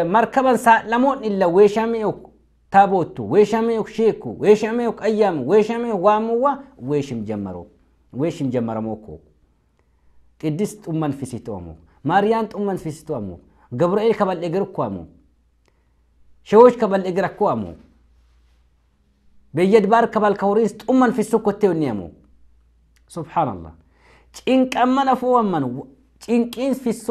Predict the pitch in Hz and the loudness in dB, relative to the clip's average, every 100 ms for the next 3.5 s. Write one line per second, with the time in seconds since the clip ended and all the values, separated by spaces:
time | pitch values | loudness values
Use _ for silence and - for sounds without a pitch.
0 | 247 240 220 220 226 226 226 220 214 214 | 2 2 4 4 4 2 2 2 2 0
1 | 214 185 175 160 - 127 123 107 - 80 | 0 0 -2 -2 -4 -6 -6 -8 -12 -20
2 | - _ _ _ _ _ _ _ _ 143 | -20 _ _ _ _ _ _ _ _ 6
3 | 240 262 262 247 254 | 8 8 4 0 0